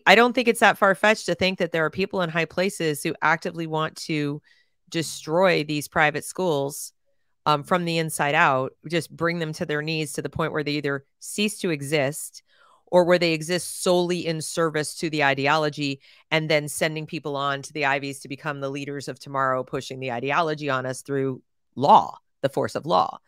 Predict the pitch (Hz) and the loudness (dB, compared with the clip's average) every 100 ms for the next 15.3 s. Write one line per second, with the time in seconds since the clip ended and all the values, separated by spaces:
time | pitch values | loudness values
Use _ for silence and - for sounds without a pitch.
0 | _ - - - 156 175 160 139 139 180 | _ -20 -20 -6 -4 4 4 4 -2 -6
1 | - 240 202 180 170 139 160 160 165 135 | -2 0 0 -2 -6 -4 -2 0 2 0
2 | - - - _ _ _ _ - 175 175 | -4 -12 -12 _ _ _ _ -2 2 2
3 | 165 165 180 202 202 - _ _ _ _ | 0 0 2 2 0 -4 _ _ _ _
4 | _ 196 175 165 156 151 - 170 151 143 | _ -4 -2 -4 -4 -6 -10 -6 -4 -4
5 | 147 _ _ _ 165 175 175 - 196 180 | -8 _ _ _ -8 -6 -6 -2 0 0
6 | 180 170 170 156 165 156 175 185 165 175 | -2 -8 -10 -10 -6 -4 -4 -2 -4 -2
7 | 160 156 147 151 151 147 156 147 165 160 | -2 -4 -4 -4 -4 -4 -2 -2 -2 -4
8 | 156 151 147 139 156 165 147 - 165 - | -6 0 2 2 0 -6 -8 -4 -4 -2
9 | 135 147 156 139 175 165 - 151 143 139 | -4 -4 -6 -2 0 0 0 -2 -2 -2
10 | 147 139 143 175 - 135 139 - - - | -2 0 0 -2 -4 -4 -4 -8 -20 -20
11 | - _ - 180 175 180 175 160 160 175 | -20 _ 2 2 4 2 2 -6 2 4
12 | 190 190 220 170 185 170 170 165 160 156 | 4 0 -6 -6 -4 -4 -4 -4 -6 -6
13 | - 165 156 160 170 160 147 165 160 143 | -8 -4 0 0 -2 -4 -4 -4 -4 -2
14 | 147 - 170 - 160 156 147 147 143 - | -2 -2 -6 -6 -6 -6 -4 -4 -4 -6
15 | 160 156 151 | -6 -6 -8